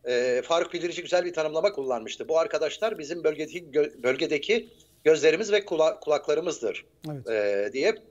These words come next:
Speaker 1: hani tecrübeli bir, e, gazeteci olarak ben de, e, yıllardır ana akımda ve İstanbul'da çalışan bir gazeteci olarak,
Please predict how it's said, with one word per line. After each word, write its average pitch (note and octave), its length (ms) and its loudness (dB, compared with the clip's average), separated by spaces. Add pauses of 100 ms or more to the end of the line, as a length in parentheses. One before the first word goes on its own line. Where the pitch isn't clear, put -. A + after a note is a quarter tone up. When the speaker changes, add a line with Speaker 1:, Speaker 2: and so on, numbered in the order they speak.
Speaker 1:
hani A#2+ 240 -2
tecrübeli B2 400 2
bir, B2 180 0
e, B2 280 2
gazeteci A#2+ 460 4
olarak A#2+ 340 4 (420)
ben F3+ 180 4
de, E3 220 4
e, C#3 420 4
yıllardır D3+ 480 2
ana D3 160 0
akımda D3+ 360 -2
ve C3+ 80 2
İstanbul'da E3 400 -2
çalışan C3+ 360 -2
bir C3 60 0
gazeteci C#3 420 2
olarak, B2+ 360 4